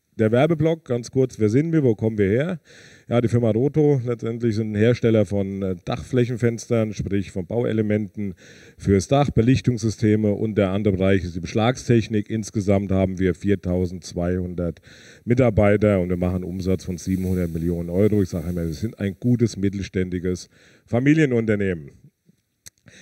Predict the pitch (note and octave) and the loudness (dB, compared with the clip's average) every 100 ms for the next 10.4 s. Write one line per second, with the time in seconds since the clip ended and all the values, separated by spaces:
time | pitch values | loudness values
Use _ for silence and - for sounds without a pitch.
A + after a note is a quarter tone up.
0 | - - D3+ C#3 C3+ C#3+ D#3 D#3+ D3+ C3 | -12 0 2 2 2 2 4 2 4 2
1 | E3 D#3 D3 C3 C#3+ C#3 B2+ B2 A2+ A2+ | 2 0 2 4 4 2 2 2 2 0
2 | A2 C3+ C3+ A#2+ A#2 A2+ A2 G#2+ A2 E3 | 0 0 0 0 0 0 -2 -2 -2 -2
3 | F3 E3+ E3 D3+ D3+ C3 A2+ A2+ A2 G2 | -4 -4 -6 -4 -4 -4 -4 -2 0 0
4 | G2 G2 G2 - G2 F#2 F2+ G2+ F#2+ F#2+ | 0 0 -2 -6 -4 -4 -4 -4 -4 -4
5 | F2+ F2+ C#3+ D3 D3 C3 - G#2 A2 - | -6 -2 -4 0 0 0 -4 -6 -6 -8
6 | _ - - _ - C3 A2+ B2 A#2 A#2+ | _ -20 -20 _ 2 4 4 2 2 2
7 | A#2 A2+ B2+ C3 C3 A#2 A#2 - A2+ A#2 | 2 2 2 2 0 -2 -6 0 2 2
8 | G#2 G#2 - G#2 G2 C3+ - B2+ A2 G#2+ | 0 -2 -4 -4 0 0 0 -4 0 0
9 | G2+ G2+ G2+ F2+ F2+ - F2 - B2 - | 2 2 2 0 -4 -4 -10 -6 -6 -4
10 | - D3+ - | 2 2 0